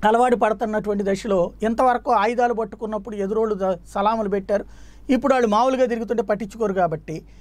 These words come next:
అట్లాంటి వాళ్ళని రెచ్చగొట్టి మళ్ళీ తీవ్రవాదాన్ని పెంచి పోషించేటువంటి కార్యకలాపాలు చేస్తున్నటువంటిది చైనా. ఈ సందర్భంలోనే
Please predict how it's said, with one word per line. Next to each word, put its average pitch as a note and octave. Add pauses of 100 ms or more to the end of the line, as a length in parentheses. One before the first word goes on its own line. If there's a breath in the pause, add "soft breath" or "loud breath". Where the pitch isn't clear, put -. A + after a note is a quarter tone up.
(300 soft breath)
అట్లాంటి C#4
వాళ్ళని C4+
రెచ్చగొట్టి A#3
మళ్ళీ B3+
తీవ్రవాదాన్ని A#3+
పెంచి A3
పోషించేటువంటి G#3+
కార్యకలాపాలు G3
చేస్తున్నటువంటిది F3+
చైనా. E3 (720 soft breath)
ఈ B3+
సందర్భంలోనే B3